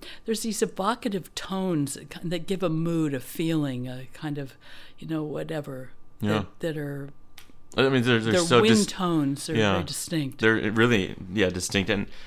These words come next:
Speaker 2: f-, I mean, look, going ahead further down the line
Speaker 1: Hmm.
Speaker 2: of, of films, you, looks like there were, uh, Blue Velvet, Mosquito Coast, Unbearable Lightness of Being,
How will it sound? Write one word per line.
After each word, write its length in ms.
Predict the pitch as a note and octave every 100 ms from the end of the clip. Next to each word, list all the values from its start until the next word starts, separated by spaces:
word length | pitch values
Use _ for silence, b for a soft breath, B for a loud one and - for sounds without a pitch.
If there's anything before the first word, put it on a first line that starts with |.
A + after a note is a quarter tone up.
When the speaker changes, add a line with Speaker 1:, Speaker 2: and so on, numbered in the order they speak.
| B
Speaker 2:
f-, 60 | -
I 40 |
mean, 400 | A2+ A2 D#2+ - G#1
look, 260 | A2 A2+ A2+ - - - - -
going 200 | A2+ A2+
ahead 280 | G#2 G#2+ G#2 - -
further 540 | - A2 A#2+ A2 F#2+ F#2
down 200 | F#2+ F#2
the 60 |
line 260 | F#2 G2 G2+
Speaker 1:
Hmm. 60 | F#2
Speaker 2:
of, 180 | F2 -
of 120 | G2
films, 360 | A#2 A#2+ G2+
you, 180 | G2 - - - -
looks 260 | - G#2 -
like 200 | F2+ E2 - - - - -
there 100 | -
were, 280 | F#2+ F#2+ F#2+ -
uh, 300 | F#2 F2 F2
Blue 300 | E2+ G2+ G2
Velvet, 480 | F2+ F2+ F#2 G2 F#2
Mosquito 420 | F#2 - G2 F#2
Coast, 500 | F2+ F#2 F2+ F2+ -
Unbearable 400 | F#2 F2+ F#2 F#2
Lightness 300 | F#2 E2+ F2+
of 100 | F2+
Being, 360 | F#2+ F2+ F2+